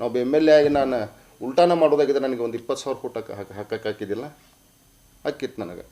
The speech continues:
ನಾ ಮಾಡ್ಬೇಕಾಗಿದ್ರೆ, ನಾನು ಮಾಡ್ಬೇಕಾಗಿದ್ರೆ ನಾನು ಇಪ್ಪತ್ತು ಸಾವಿರ ಓಟ್ ನೂರಕ್ಕೆ ನೂರು ಹಾಕಿಸ್ತಿದ್ನು.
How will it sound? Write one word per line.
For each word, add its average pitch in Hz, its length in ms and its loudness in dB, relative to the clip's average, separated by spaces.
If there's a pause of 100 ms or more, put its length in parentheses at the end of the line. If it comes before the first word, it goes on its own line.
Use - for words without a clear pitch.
(140)
ನಾ 104 400 -14
ಮಾಡ್ಬೇಕಾಗಿದ್ರೆ, 123 760 -6
ನಾನು 135 160 -6
ಮಾಡ್ಬೇಕಾಗಿದ್ರೆ 123 720 -4
ನಾನು 127 200 -6
ಇಪ್ಪತ್ತು - 280 -10
ಸಾವಿರ 107 140 -6
ಓಟ್ 123 200 -6
ನೂರಕ್ಕೆ 113 380 -8
ನೂರು 110 120 -6
ಹಾಕಿಸ್ತಿದ್ನು. 107 580 -8